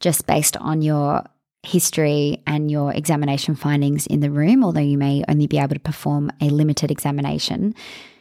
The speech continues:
you should start with medical therapy. This should start with simple measures and advice, such as improving patients' bowel habits by increasing fibre supplements and providing stool softeners, topical analgesics such as lignocaine jelly,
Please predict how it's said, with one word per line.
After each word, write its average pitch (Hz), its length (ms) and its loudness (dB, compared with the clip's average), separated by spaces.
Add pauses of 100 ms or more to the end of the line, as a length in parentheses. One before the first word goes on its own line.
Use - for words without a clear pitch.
(220)
you 180 100 0
should 180 200 0
start 175 360 2
with 160 260 0
medical 151 600 0
therapy. - 680 -6 (500)
This 233 180 2
should 208 180 -4
start 175 300 2
with 170 140 -2
simple 214 380 0
measures 220 560 -2
and 160 140 2
advice, 165 600 -2 (480)
such - 360 -2
as 156 240 0
improving 175 560 2
patients' 165 360 -2
bowel 156 320 -2
habits 170 460 -2
by 151 460 0 (320)
increasing 160 440 2
fibre 160 440 2
supplements 165 580 -2
and 160 100 -2
providing 151 680 -2
stool 160 320 -2
softeners, 214 680 -4 (640)
topical 202 600 2
analgesics 160 640 0
such - 260 -4
as 156 120 0
lignocaine 156 500 -2
jelly, 214 460 -4